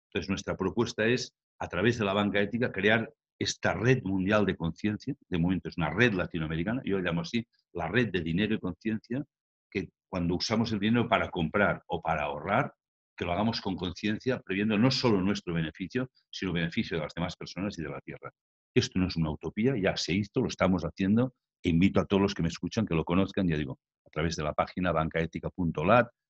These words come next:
llamándonos o invitándonos a visitar, lo que quieran, o hablando por teléfono,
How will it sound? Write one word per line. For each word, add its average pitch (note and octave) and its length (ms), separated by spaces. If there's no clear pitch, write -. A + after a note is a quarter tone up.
llamándonos G2+ 800
o F2 80
invitándonos E2+ 720
a D#2+ 260
visitar, G2 440
lo F#2 200
que D#2+ 140
quieran, G#2+ 340
o D#2+ 40
hablando F#2 300
por E2 120
teléfono, F#2 440